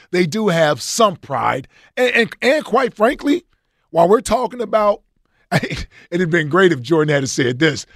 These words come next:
but if, if we're talking about them going out and playing for Nick Sirianni and Nick Sirianni's coaching for his job,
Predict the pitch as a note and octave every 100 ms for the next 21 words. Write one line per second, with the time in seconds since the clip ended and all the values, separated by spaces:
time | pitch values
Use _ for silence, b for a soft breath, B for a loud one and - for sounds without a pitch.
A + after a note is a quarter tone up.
0 | b b D#3+ D#3+ - F3 D#3+ - F3 E3
1 | B2+ _ _ _ _ _ - G#3+ A3+ A3+
2 | G#3 F#3+ F3+ D3 F3+ E3 E3 E3 D#3 C#3
3 | A#2 A#2 E3 D#3+ D3 D3+ D3 - D3+ D3+
4 | D#3+ C#3+ C#3 D#3+ - D#3+ D#3 D3 D#3 -
5 | D#3+ E3 E3 D3 E3 B2+ F#3+ F#3